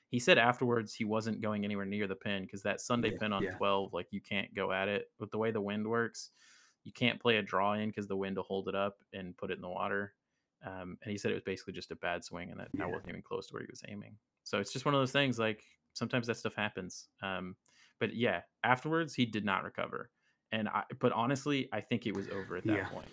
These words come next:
Speaker 2: yeah. I, I guess, <laughs> I guess it, 'cause didn't Scheffler still have to play, um, is it the fifteenth or the sixteenth?
Speaker 1: I mean, they still had,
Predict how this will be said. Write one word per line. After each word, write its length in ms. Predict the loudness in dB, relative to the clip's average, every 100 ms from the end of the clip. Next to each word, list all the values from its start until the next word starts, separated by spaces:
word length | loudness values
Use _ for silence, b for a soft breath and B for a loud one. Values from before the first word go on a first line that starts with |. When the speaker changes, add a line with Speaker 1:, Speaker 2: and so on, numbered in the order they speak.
| -2
Speaker 2:
yeah. 260 | 0 0 -4 2
I, 200 | 12 12
I 100 | 12
guess, 360 | 12 12 12 4 -10 -14 -18 -20 -20 _ B B -20 _ -2
<laughs> 560 | 6 6 6 -2 2
I 100 | 6
guess 320 | 8 8 8
it, 200 | 4 4
'cause 220 | 10 10 8
didn't 280 | 8 10
Scheffler 360 | 12 10 8 6
still 160 | 6 6
have 140 | 6
to 100 | 2
play, 400 | 4 6 6 4 -4 B B B B B B -2
um, 640 | 0 2 2 0 -2 -6 -12 -20 -20 _ _ _ _ _ -8 6
is 100 | 8
it 80 |
the 60 | 8
fifteenth 580 | 8 6 8 4 6 6
or 80 | 8
the 100 | 8
sixteenth? 540 | 4 0 4 4 4 -2 -10 -18 -20 -20 _ _ b 2
Speaker 1:
I 40 |
mean, 100 | 6
they 100 | 4
still 240 | 4 8 10
had, 240 | 10 6